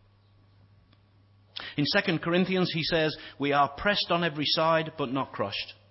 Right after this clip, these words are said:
We are perplexed, but not in despair. We are persecuted, but not abandoned. We are struck down,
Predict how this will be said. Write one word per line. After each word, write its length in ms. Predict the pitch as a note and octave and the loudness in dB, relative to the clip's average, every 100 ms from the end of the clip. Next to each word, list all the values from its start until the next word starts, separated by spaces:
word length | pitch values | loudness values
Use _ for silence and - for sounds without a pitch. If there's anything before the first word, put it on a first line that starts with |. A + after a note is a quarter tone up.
| _ - - | _ -16 -4
We 160 | C#3+ D3 | 0 2
are 140 | C#3+ | 2
perplexed, 680 | - C#3 - G3+ G#3 - - - | 0 -8 2 2 2 -4 -4 -4
but 100 | C#3+ | -2
not 220 | D#3 D3+ | -2 -2
in 140 | D3 | -4
despair. 560 | C3+ - - G#2+ G2 G2 - - | -2 -4 -2 -2 -2 -8 -12 -2
We 120 | C#3+ | 2
are 140 | C#3 | 2
persecuted, 840 | - - F#3 - - E3 D3+ D#3 C#3+ - - | 0 -2 0 -2 -4 -4 -4 -6 -8 -14 -6
but 140 | D3 | -2
not 240 | C#3 C#3 | 0 -2
abandoned. 480 | C3 A#2+ A2+ G2 G2 - - | -2 -2 0 -2 -6 -8 -4
We 120 | B2+ | 0
are 120 | B2 | 2
struck 440 | - - G3+ - C3+ | 0 0 0 -2 0
down, 340 | C#3 C3+ | 2 2